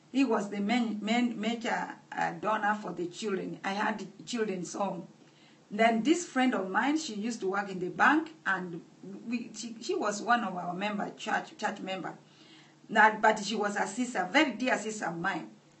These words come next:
Then I introduced her because I didn't know that she was,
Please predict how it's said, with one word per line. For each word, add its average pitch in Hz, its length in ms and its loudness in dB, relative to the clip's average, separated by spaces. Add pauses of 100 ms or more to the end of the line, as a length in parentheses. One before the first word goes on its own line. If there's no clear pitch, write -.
(120)
Then 269 280 6
I 220 140 6
introduced 214 560 -2
her 214 340 2 (480)
because 311 320 6
I 233 120 6
didn't 277 260 10
know 262 180 6
that 190 240 0
she 254 300 0
was, 202 460 -4